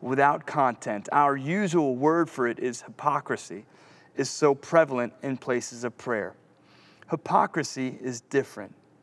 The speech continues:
Hypocrisy originates in a place of prayer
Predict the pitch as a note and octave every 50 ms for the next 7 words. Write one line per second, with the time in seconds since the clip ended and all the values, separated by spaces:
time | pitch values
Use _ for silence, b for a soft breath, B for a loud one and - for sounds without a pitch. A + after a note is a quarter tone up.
0 | _ b b b b b b b - E3 D#3 - - F#3 G#3 A3 A3 - F#3 D3
1 | - - D#3 C#3+ C#3 C#3+ C#3 D3 F3 F#3 D3+ D#3 C#3+ C#3 C3+ C3 - - C#3+ C#3
2 | C3 B2 - - F3 E3+ G#3 - - D#3 B2+ - - B2 G#2+ G#2 G#2+ G#2+ G#2+